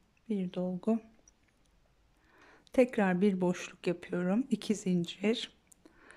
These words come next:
Bir, iki, üç diyoruz. Üçüncüye batıyoruz. Bir boşluk. Şimdi üç tane dolgumuz var. Yani buraya on tane trabzan yapacağız.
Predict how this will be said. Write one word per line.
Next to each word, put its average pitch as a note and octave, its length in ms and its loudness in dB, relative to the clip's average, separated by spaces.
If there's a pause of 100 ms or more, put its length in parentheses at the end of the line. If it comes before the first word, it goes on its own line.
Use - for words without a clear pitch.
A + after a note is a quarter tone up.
(340)
Bir, A3+ 200 6 (100)
iki, G#3 400 -2
üç - 420 -4
diyoruz. E3 440 0
Üçüncüye F#3 640 0
batıyoruz. G3 720 -2 (1000)
Bir E3+ 280 0
boşluk. G#3+ 600 -4 (1400)
Şimdi B3 300 6
üç - 340 2
tane G#3+ 320 4
dolgumuz F3 540 0
var. B3+ 280 2
Yani G#3 420 2
buraya G#3+ 280 2
on A#3+ 240 8
tane G#3 340 4
trabzan F3+ 460 -2
yapacağız. F3 540 -8